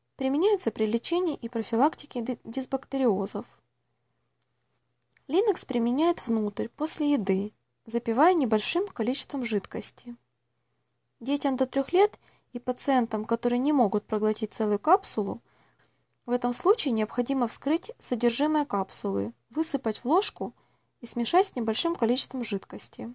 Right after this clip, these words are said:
Новорожденные и дети до двух лет принимают по одной капсуле три раза в день. Дети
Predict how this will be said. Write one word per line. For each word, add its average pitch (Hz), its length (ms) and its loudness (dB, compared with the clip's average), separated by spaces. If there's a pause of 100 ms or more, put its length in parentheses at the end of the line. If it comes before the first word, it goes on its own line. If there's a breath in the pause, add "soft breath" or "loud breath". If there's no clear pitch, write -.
(1400)
Новорожденные 247 760 2
и - 120 -8
дети 254 300 0
до 226 120 2
двух 226 240 -4
лет 359 300 0 (380)
принимают 277 480 0
по 240 100 -2
одной 320 180 -2
капсуле 208 560 -2
три 285 260 -2
раза 247 280 4
в 226 60 -4
день. 208 360 -4 (880)
Дети 294 380 -2